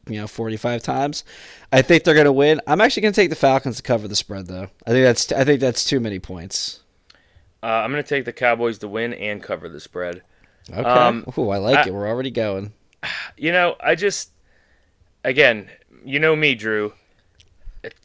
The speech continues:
Speaker 2: a team has a down week one week, they're up the next week. And it, it's the N F L. A team like the Falcons, co-, huge win the week before. Unless you're good, get ready for the down week the following week. So
Speaker 1: Yeah.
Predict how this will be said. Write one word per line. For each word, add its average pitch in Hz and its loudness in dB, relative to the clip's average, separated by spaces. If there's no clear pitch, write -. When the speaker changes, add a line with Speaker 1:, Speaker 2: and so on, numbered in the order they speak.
Speaker 2:
a 131 -16
team 156 -2
has 139 4
a 123 -4
down 131 2
week 170 -6
one 143 -2
week, 143 -2
they're 95 -6
up 113 -4
the 117 -4
next 101 -8
week. 90 -20
And 110 -10
it, 98 -10
it's 101 -12
the 113 -4
N 117 0
F 117 -4
L. 90 -4
A 98 -14
team 131 -6
like 123 -4
the 117 -8
Falcons, 131 -2
co-, - -10
huge 139 -6
win 147 -4
the 139 -4
week 135 -4
before. 139 0
Unless 139 -2
you're 165 0
good, 135 4
get 117 -4
ready 117 2
for 135 -4
the 127 -4
down 120 4
week 98 -10
the 104 -16
following 101 -2
week. 82 -12
So 95 -8
Speaker 1:
Yeah. 170 -4